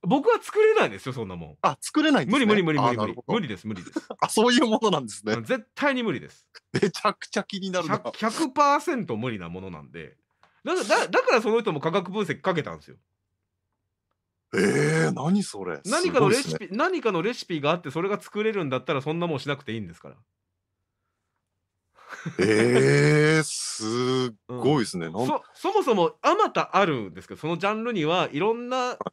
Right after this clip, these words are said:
Speaker 1: ものがあるんですけど、
Speaker 2: ええ。
Speaker 1: もう、えーっと、唯一無二のものなんですよ、それって。そのジャンルにはいるけど。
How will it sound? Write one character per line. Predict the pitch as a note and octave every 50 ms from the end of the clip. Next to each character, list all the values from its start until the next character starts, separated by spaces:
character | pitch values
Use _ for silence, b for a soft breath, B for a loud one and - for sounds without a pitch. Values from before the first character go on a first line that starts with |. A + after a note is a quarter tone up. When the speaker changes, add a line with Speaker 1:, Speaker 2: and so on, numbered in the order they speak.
| _ _ -
Speaker 1:
も | E3+ F3 G#3+
の | A#3+ B3+
が | F#3+ C#3+ D#3
あ | G#3+
る | A3 F3
ん | B2+
で | G#2+ F#2
す | -
け | - E2
ど、 | G2 C#3+ C#3 G2+ E2 D2 - _ _ _ _ _ _ _ _
Speaker 2:
え | A2 A2 A2 G2+ E2 D2
え。 | - _ _
Speaker 1:
も | - F3 G#3+ G3+ E3+ C#3 A#2+ G#2+ G2 - - _ _ _ _ _ _ _ _ _ _ _ -
う、 | A#2+
え | B2 B2 B2 B2 B2 A#2+
ー | A#2+
っ | - _
と、 | - A#2 A2+ A2+ A2+ - _ _ _ _ _ _
唯 | F#3 A#3+ E4 G4+ G#4+ F4+ A3+
一 | E3 E3+ C#3+ C#3+
無 | C#3 C#3+ F3+ B3+
二 | C#4 G#3+
の | D3 A#2
も | G#2 G#2+ A2+
の | A#2+ A#2
な | G2+ F2+
ん | E2
で | -
す | E2
よ、 | E2
そ | - F2+
れ | E2+ E2+
っ |
て。 | - _ - D#2+ - _
そ | - - G#3
の | A3+ G3+
ジ | - F3
ャ | F#3 A3
ン | A3+ A3
ル | A3+
に | A3+ G3+
は | C3 F#2+
い | G2+
る | B2 C3
け | G2+ E2
ど。 | - -